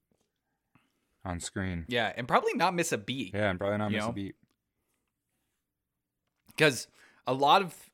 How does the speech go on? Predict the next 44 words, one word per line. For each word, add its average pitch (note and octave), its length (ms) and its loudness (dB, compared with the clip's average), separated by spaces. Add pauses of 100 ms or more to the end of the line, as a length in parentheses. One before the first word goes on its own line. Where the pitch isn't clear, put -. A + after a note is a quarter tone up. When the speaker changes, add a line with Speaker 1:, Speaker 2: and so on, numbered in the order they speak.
Speaker 2:
a C3 60 -4
lot B2+ 360 6
of F#3 120 -2
this, B2+ 320 -2 (360)
here's A#3 220 4
the C4 80 0
thing F#3+ 200 -2
about B2+ 260 0
Dune. B2+ 240 -6
It's G#2 260 -10
like, A2 200 -8 (160)
I A2+ 120 -2
think C#3+ 200 -4
I've B2 100 -4
said C3 160 -2
it A#2+ 80 -6
before. A#2+ 540 0
I A2 80 -4
said C3+ 220 -2
it B2 100 0
on A#2 200 0
the G#2+ 200 -4
Sci-Fi A2+ 480 0
Punks G#2 280 -8
podcast, G2 760 -4
or, A#2 280 0
uh, F#2 220 -2
Nathan B2+ 340 -2
said A2+ 160 -2
it G2+ 40 0
on F#2+ 120 -4
the F2+ 80 -12
Sci-Fi F#2+ 380 -6
Punks F#2 280 -14
podcast. F2+ 600 -10 (680)
Um, G#2 500 -2 (1040)
Dune F3 240 2
is E3 120 2
such - 280 0
a B2 40 -2
novel, G#2 520 -4 (420)
you A2 120 -8
know? A2+ 300 -4 (340)
Like, A2 340 -6